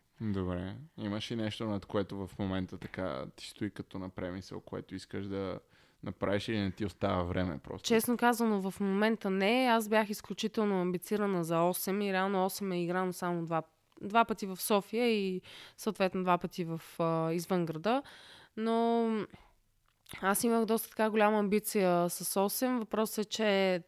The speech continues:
Speaker 2: тези си спектакли си ги, а, финансирам изцяло със собствени средства и не търся спонсори, и не търся подкрепа от държавни институции. Реално това е нещо, което все още не ми дава пълната свобода да творя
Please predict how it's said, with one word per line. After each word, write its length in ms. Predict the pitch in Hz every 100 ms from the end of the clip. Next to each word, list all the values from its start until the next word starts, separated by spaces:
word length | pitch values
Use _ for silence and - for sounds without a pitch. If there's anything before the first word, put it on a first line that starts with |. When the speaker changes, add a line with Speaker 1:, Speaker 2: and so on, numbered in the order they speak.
| -
Speaker 2:
тези 240 | 185 185
си 140 | -
спектакли 480 | 180 175 - 180 -
си 140 | - 175
ги, 320 | 180 175 165 -
а, 260 | 175 170
финансирам 560 | 170 180 170 - 170 170
изцяло 300 | - 175 170
със 140 | -
собствени 380 | 170 156 170 156
средства 440 | - 160 160 -
и 60 | 180
не 180 | 175 170
търся 600 | - 170 - 170 165 156 - - -
спонсори, 520 | - - 240 247 240
и 60 | 226
не 100 | 214
търся 280 | 208 190 190
подкрепа 460 | 190 - 185 180
от 240 | 175 165 -
държавни 540 | 170 170 175 180 185
институции. 540 | 175 - - 220 240 220
Реално 220 | 214 214
това 180 | 220 208
е 40 |
нещо, 280 | 208 202 -
което 520 | 196 185 - 180 170 - - - -
все 260 | - 214
още 380 | 214 233 - 226
не 100 | 220
ми 160 | 214 202
дава 540 | 196 190 196 190 185 -
пълната 420 | 202 190 190 180
свобода 480 | 175 - 175 170 180
да 320 | 175 175 170
творя 1120 | 160 - 180 170 170 165 165 160 160 160 156